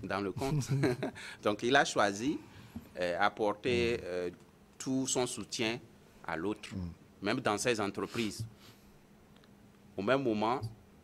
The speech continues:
Speaker 1: euh, l'autre est délaissé. Alors
Speaker 2: Mm.
Speaker 1: que c'est celle qu'il, euh, euh, réprimande souvent, qui est la femme aînée,
Speaker 2: Mm.
Speaker 1: et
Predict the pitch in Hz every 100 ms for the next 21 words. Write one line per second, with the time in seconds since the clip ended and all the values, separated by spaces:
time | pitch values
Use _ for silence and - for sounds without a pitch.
0 | 95 90 87 90 98 110 117 117 110 120
1 | 107 90 85 - 87 - - - 185 -
2 | 98 147 151 156 - - - - - -
3 | - - 156 143 143 160 - - - -
4 | - 101 - 104 104 110 113 - 117 104
5 | 117 143 - - - 113 95 104 127 -
6 | - - 139 127 127 131 - 101 92 120
7 | 123 - 101 104 117 - 117 101 82 -
8 | - - 95 90 90